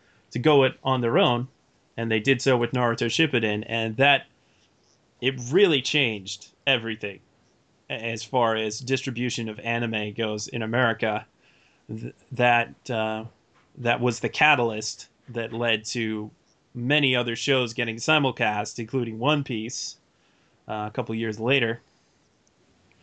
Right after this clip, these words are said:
And pretty much, uh, slowly but surely, we got to the point where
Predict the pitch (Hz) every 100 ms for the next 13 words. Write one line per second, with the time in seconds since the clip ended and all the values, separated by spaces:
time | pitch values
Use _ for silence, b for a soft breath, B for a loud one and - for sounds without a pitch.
0 | b b b _ 127 110 104 101 - 170
1 | 185 143 123 120 - - - - - -
2 | 113 104 107 95 92 127 120 147 160 170
3 | 143 139 - 170 170 139 135 143 139 143
4 | 123 147 143 127 127 131 123 123 120